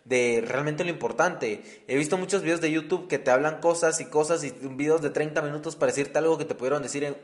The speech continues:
un minuto. Vamos a ir directo al grano. Y vamos a tratar que todos estos videos sean así, o que estos podcasts sean así, que sean, eh, explosivos y que realmente esta información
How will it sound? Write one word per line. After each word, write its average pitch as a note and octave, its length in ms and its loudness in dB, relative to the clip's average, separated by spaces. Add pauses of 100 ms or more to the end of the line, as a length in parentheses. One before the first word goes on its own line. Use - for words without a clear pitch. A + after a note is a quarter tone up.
un E3 160 -4
minuto. D3+ 480 -4 (480)
Vamos E3+ 240 4
a E3+ 60 8
ir E3+ 240 0
directo D3+ 380 4
al D#3 60 4
grano. - 520 0 (500)
Y B2+ 80 -4
vamos C3+ 180 4
a E3 60 -4
tratar C#3 280 0
que D3 100 -2
todos D3+ 200 2
estos D3+ 220 -8
videos C3 320 2
sean D3 240 2
así, D3+ 260 -2
o D#3+ 80 -2
que C#3 60 -4
estos C#3+ 220 -4
podcasts D3+ 460 2
sean D3 160 2
así, D3+ 400 -4 (260)
que B2+ 80 -4
sean, C#3+ 400 4 (220)
eh, A#2 300 2
explosivos D#3 760 0
y D3+ 60 -4
que C3 140 2
realmente C3 460 0
esta D3 160 -2
información D3 800 0